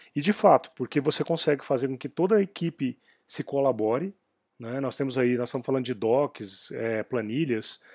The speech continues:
que os caras conseguem ver em tempo real o que, que o colega, o, o profissional do lado tá fazendo, é, complementar aquilo que ele tá colocando nas planilhas ou no documento, ou seja, ele vai, o tempo que ele vai deixar de gastar de receber essa planilha, dar opinião e voltar.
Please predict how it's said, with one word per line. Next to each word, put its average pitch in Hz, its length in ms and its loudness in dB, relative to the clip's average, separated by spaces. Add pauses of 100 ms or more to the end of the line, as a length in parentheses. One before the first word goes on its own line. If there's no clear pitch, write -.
(300)
que 135 100 -4
os - 80 -2
caras 139 300 2
conseguem 147 400 0
ver 143 100 2
em 143 80 0
tempo 151 320 -4
real 139 380 4
o 156 40 -4
que, - 140 -12
que - 120 -6
o 160 120 2
colega, 139 560 2
o, 120 340 0
o 117 40 -8
profissional 131 420 -4
do 127 80 -4
lado 123 200 0
tá 135 100 -2
fazendo, 120 580 -4 (500)
é, 117 360 0 (100)
complementar 156 800 0
aquilo 156 340 -4
que 131 120 -4
ele 117 60 -4
tá 135 140 -4
colocando 131 520 -2
nas 123 120 -6
planilhas 117 540 -2
ou 120 60 -4
no 123 100 -4
documento, 117 500 -4
ou 143 60 -4
seja, 120 260 -2
ele 123 100 -2
vai, 147 180 0 (340)
o 156 80 0
tempo 175 560 2
que - 120 -4
ele 123 120 2
vai 113 400 0
deixar 131 420 0
de 131 120 -6
gastar 117 340 -2
de 101 80 -10
receber 135 400 -2
essa 165 160 -2
planilha, 139 480 0
dar 135 120 2
opinião 151 340 0
e 156 40 2
voltar. 147 640 0